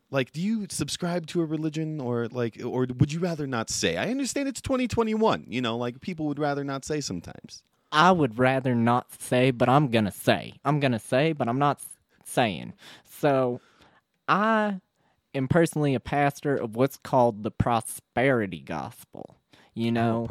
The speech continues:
Speaker 2: you
Speaker 1: prosperity.
Speaker 2: go to God for everything, and he just hands it to you. It's quite clear and obvious that he just hands it to you. Like, "You wanna be a billionaire? Bam. Lord, please make me a billionaire." And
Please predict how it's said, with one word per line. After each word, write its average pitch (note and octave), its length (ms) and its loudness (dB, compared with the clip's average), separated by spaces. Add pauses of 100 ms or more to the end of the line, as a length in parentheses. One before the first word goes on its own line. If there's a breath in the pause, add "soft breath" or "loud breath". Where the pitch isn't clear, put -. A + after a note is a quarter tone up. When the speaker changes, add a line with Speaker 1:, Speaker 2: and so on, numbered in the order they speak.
(300)
Speaker 2:
you D#3 240 2
Speaker 1:
prosperity. F3 160 -6
Speaker 2:
go E3+ 240 6
to D3 100 0
God C#3+ 360 2
for A2+ 100 -2
everything, C#3+ 540 -2
and C3 100 -2
he D#3+ 160 2
just F#3 280 2
hands G3 360 2
it - 140 -10
to - 100 -6
you. F#2 240 -2
It's - 220 -4 (100)
quite - 320 0
clear E3 460 -2
and F2+ 180 -4 (140)
obvious B2 560 -2 (100)
that G3 160 -8
he F#2+ 80 -6
just G2+ 240 -6
hands F3+ 360 -6
it F3+ 140 -12
to - 120 -16
you. A2+ 360 -8
Like, E2+ 260 -8 (280 loud breath)
"You D#3+ 160 -2
wanna A3+ 220 4
be G3+ 180 -2
a F3+ 60 0
billionaire? G#3 720 0 (240 loud breath)
Bam. B2 640 -4 (240 loud breath)
Lord, A#3+ 500 -2 (240 loud breath)
please A#3 260 -2
make F#3+ 300 0
me F#3+ 140 0
a D#3 40 0
billionaire." B2+ 800 0
And G#2 160 -8